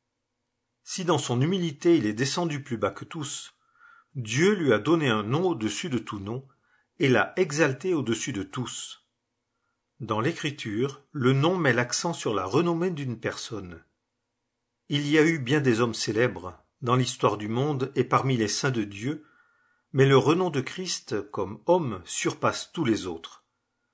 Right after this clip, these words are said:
Sur la montagne de la Transfiguration, les disciples, dans leur ignorance, auraient voulu mettre Moïse et Élie sur le même plan que Jésus.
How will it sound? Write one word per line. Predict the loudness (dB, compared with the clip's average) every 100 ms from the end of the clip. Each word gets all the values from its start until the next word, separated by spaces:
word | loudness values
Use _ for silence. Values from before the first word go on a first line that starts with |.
| _ _ _ _ _
Sur | -2 0
la | 2
montagne | 2 0 2 0 0 -2
de | -2
la | -2
Transfiguration, | -4 -6 -6 -6 -4 -4 -4 -8 -8 -10 -12 _ _ _ _ _ -2
les | 0
disciples, | 0 -2 -2 -4 -4 -4
dans | 0 2
leur | 2 0 -4
ignorance, | -2 0 2 0 -2 -8 -14 _ _
auraient | -2 2 4
voulu | 2 0
mettre | 2 0 0
Moïse | -2 0 0 -2 -6 -2
et | -2 0 0
Élie | 0 -2
sur | -2 -2
le | -2
même | -2 -2 -2 -2
plan | 0 -2
que | -4
Jésus. | -8 -10 -12 -16